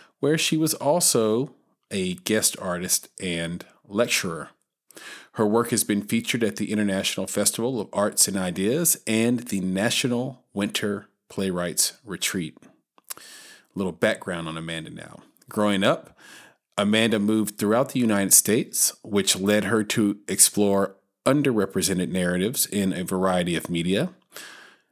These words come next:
Upon completing high school at the young age of sixteen and graduating first in her class, she moved to Moscow, Russia, where she worked as a volunteer with Afghan refugees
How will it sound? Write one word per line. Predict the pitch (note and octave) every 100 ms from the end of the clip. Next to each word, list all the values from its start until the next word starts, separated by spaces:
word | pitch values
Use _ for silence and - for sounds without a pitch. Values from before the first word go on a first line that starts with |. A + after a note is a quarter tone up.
| -
Upon | G#2 - B2 B2+
completing | B2+ A2+ - A2+ G#2
high | - A2
school | - - A2+ G#2+ -
at | G#2 G2+
the | -
young | F#2 F2+ C3 A#2+ -
age | F2 G#2 F#2 -
of | F2+
sixteen | - F#2+ - G2+ F2 F2+ C#3+ -
and | F#2+ F2
graduating | G2+ G2+ G2+ F#2 F2 F2
first | - A2 A2 -
in | F#2+
her | F2+
class, | E2+ - E2+ F#2 C3 - - - - - - - -
she | - A2
moved | G#2+ G#2+ G#2 G#2
to | G2 F2 F2
Moscow, | F2+ F2+ - G#2+ A#2+
Russia, | F#2+ E2+ - C#3 F3+ _
where | - F2+
she | -
worked | F#2+ G2 G2
as | F#2+
a | E2+
volunteer | F#2+ F2 F2+ - G2 A#2
with | C3 C3 F#2+
Afghan | F2 - F2+ F2 E2+
refugees | E2+ - D#2+ F2 G#2 D#3+